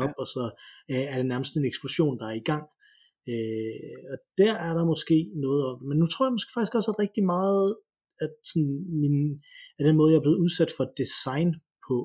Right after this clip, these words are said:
Speaker 1: øh, har været gennem fotografier af det. Øh, jeg er ikke, jeg kommer jo ikke fra en baggrund, hvor jeg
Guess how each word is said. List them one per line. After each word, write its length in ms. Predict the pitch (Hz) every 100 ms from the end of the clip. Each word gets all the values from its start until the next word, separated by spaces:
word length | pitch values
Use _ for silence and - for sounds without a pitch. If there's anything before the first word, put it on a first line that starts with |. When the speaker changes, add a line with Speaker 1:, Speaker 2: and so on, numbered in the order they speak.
| - -
Speaker 1:
øh, 160 | 131 123 110
har 80 | 113
været 140 | 117 110
gennem 160 | 139 -
fotografier 460 | 131 139 - 233 156 110
af 40 |
det. 60 | - _ _ _ _ 139
Øh, 240 | 127 127 131
jeg 80 | 135
er 80 | 160
ikke, 120 | - -
jeg 60 | 156 - - -
kommer 160 | 202 156
jo 40 |
ikke 120 | 175 -
fra 80 | 139
en 100 | 131
baggrund, 300 | 175 175 143
hvor 80 | 123
jeg 60 | 117